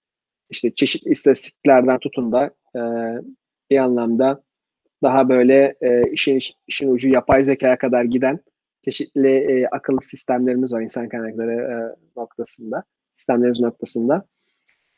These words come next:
E, en temel, tabii ki en böyle fonksiyonel özellikler arasında tabii ki işte, e, genel olarak ne diyelim, e, süreç takibi,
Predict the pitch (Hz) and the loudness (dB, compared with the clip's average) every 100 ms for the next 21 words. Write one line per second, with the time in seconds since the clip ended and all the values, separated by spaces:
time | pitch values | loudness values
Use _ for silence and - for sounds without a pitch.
0 | _ 135 131 131 131 - _ _ _ _ | _ 0 2 4 2 -4 _ _ _ _
1 | _ _ _ _ _ - 170 170 165 160 | _ _ _ _ _ 2 2 4 4 6
2 | 156 156 _ _ _ 156 147 143 156 147 | 4 2 _ _ _ 0 2 0 0 0
3 | 147 139 139 139 143 139 147 139 135 139 | 2 4 2 0 -4 -2 -4 -2 -2 -2
4 | 85 147 135 127 - 135 131 123 - 123 | -4 -4 -2 -2 -2 0 0 -2 -4 -6
5 | 143 - 117 107 - 151 - - - 131 | -4 -2 -2 -2 0 -2 -2 -8 -6 -4
6 | 127 - 123 113 110 110 113 113 _ _ | -2 -4 -8 -8 -8 -10 -12 -14 _ _
7 | _ _ _ _ _ _ _ _ - 135 | _ _ _ _ _ _ _ _ 0 2
8 | 123 123 - - 131 131 117 120 147 - | 4 2 0 -6 -2 2 4 2 0 -6
9 | _ _ _ _ _ _ - 69 69 - | _ _ _ _ _ _ -14 -10 -8 -10
10 | - _ _ _ _ _ _ _ _ _ | -16 _ _ _ _ _ _ _ _ _
11 | - - 156 - - 135 120 117 117 151 | -6 0 2 2 4 4 4 -2 -2 -4